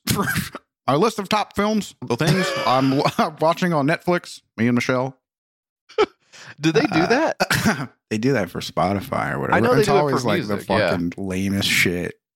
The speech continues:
Speaker 1: you've never heard of or whatever. Compiled by, like, a team.
Speaker 2: Yeah.
Speaker 1: Like his staffers or something like that.
Speaker 2: I would love to be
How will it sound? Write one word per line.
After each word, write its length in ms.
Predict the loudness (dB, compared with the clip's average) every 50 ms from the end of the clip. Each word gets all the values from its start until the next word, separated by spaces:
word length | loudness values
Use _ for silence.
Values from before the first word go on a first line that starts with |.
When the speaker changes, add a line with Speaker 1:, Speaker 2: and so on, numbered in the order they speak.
| _ _ -8
Speaker 1:
you've 200 | -8 -6 -4 -4
never 300 | -4 -2 -2 -2 -2 -2
heard 240 | -2 -2 -2 0 -2
of 180 | -2 -4 -4
or 100 | -4 -4
whatever. 280 | -2 -2 -2 -2 -2 -4
Compiled 640 | -2 -2 -2 -2 -2 -2 -2 0 0 0 -2 -2 -4
by, 160 | -6 -6 -6
like, 420 | -6 -8 -10 -12 -12 -16 -20 _ _ _ _ _ _
a 100 | -14 -14
team. 680 | -14 -12 -10 -2 0 0 2 2 0 0 -2 -2 -4 -8 -12 _ _ _ _ _ _ _ _ _ _ _ _ _ _ _ _ -4
Speaker 2:
Yeah. 240 | -2 0 0 0
Speaker 1:
Like 200 | 0 0 -2 -2
his 100 | -2 -2
staffers 880 | 0 0 0 0 0 0 0 2 2 0 0 -2 -2 0 0 -2 -2 -4
or 60 | -6
something 300 | -4 -4 -2 -2 -2 -2
like 180 | -4 -4 -6 -6
that. 240 | -6 -6 -6 -6 -10 _ _ _ _ _ _ _ _ _ _ _ _ _ _ _ _ _ _ _ _ -2
Speaker 2:
I 80 | -2
would 200 | 0 0 0 -2 -4
love 440 | -2 0 2 2 2 0 -2 -8 -20 _
to 80 | -14 -8
be 440 | -4 -2 -2 -2 -2 -4 -8 -10